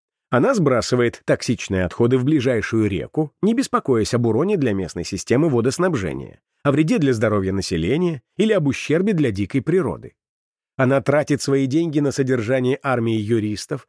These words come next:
которые защитят её от любых требований компенсации, и платит лоббистам, блокирующим все попытки законодательно ужесточить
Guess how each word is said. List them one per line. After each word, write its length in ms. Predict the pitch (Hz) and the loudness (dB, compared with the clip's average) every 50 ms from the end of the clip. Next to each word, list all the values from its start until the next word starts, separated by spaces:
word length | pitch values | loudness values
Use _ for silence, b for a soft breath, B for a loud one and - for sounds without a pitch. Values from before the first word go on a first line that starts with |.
| _ - | _ -4
которые 400 | - 147 120 - 147 135 131 123 | -2 -2 0 2 2 2 2 2
защитят 580 | 113 131 127 - - 131 113 - 180 170 - | 0 0 -2 -2 -2 -4 -2 0 -2 -2 -2
её 240 | - 120 110 101 110 | -2 -2 0 0 0
от 280 | - - 185 185 - - | 0 0 -2 -2 0 0
любых 380 | 202 196 170 120 110 92 - | 0 0 2 0 0 -2 -4
требований 540 | - - 135 131 117 113 110 110 107 101 98 | -2 0 2 2 2 0 0 0 0 -2 -2
компенсации, 960 | 95 - 107 90 - 107 101 98 - - 180 175 - - - 78 69 64 - _ _ _ _ _ _ - | -4 -4 -4 -4 -2 -2 -2 -2 0 -2 -2 -2 -2 -6 -6 -6 -6 -8 -10 _ _ _ _ _ _ -2
и 120 | - 190 160 | 0 0 2
платит 480 | - 160 165 170 170 - 151 - - | 2 2 0 0 2 0 -2 0 2
лоббистам, 720 | 143 135 123 110 110 104 120 120 123 - - - 202 190 - _ _ - | 2 2 2 0 0 0 0 0 -2 -4 -2 -2 -2 -2 -4 _ _ 0
блокирующим 840 | 160 156 147 143 143 - 233 233 240 226 202 - - - 208 196 170 | 2 2 2 2 0 -2 -2 0 0 0 0 -2 -4 -2 -2 -2 -2
все 220 | - - 240 240 | -4 -6 -6 -2
попытки 400 | - 208 - 202 202 - - 185 | -2 0 0 0 -2 0 0 0
законодательно 800 | 156 156 151 - 151 139 123 117 131 170 175 - 180 170 165 175 - | 2 2 2 2 2 2 2 2 0 0 0 2 2 2 2 0 0
ужесточить 800 | - 185 127 120 135 120 - - 131 110 - - - 240 - - | 0 0 2 2 0 -2 -2 -2 -2 -2 -2 -2 -4 -4 -4 -4